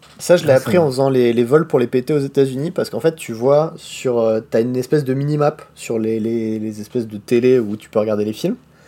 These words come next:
Speaker 1: Et
Speaker 2: Ouais.
Speaker 1: en fait, tu, je, tu, tu suis le parcours de l'avion.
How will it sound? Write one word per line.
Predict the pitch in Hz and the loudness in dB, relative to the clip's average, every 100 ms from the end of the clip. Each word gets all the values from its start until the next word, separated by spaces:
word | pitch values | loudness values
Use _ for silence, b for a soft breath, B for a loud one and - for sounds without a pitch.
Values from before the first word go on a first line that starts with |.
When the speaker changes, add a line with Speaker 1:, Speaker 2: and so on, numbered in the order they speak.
| b b b | b b b
Speaker 1:
Et | 113 | 0
Speaker 2:
Ouais. | |
Speaker 1:
en | 147 | 2
fait, | 180 | 2
tu, | - 139 | -2 -10
je, | 117 135 113 | -10 -10 -12
tu, | - 123 | -14 -14
tu | 123 - 127 120 | -12 -4 -2 -2
suis | - | -2
le | 175 | -2
parcours | 160 160 160 | -2 -2 0
de | 143 | 2
l'avion. | 135 127 | 2 0